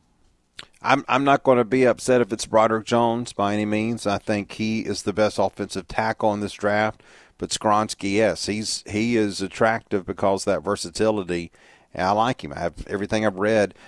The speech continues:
I mean, they say he's got short arms. And, uh, I mean, we, we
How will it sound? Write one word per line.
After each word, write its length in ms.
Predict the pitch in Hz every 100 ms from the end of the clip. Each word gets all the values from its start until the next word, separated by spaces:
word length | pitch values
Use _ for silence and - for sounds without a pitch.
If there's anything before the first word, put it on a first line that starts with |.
| -
I 40 | 101
mean, 140 | 110
they 120 | 110
say 240 | - 123 123
he's 120 | 120
got 200 | 131 104
short 280 | - 123 113
arms. 720 | 120 120 98 110 - - - _ _ _ _ _ -
And, 400 | - 95 92 87
uh, 300 | 92 87 78 -
I 40 |
mean, 180 | 101 87
we, 220 | 101 95 _
we 180 | 104 104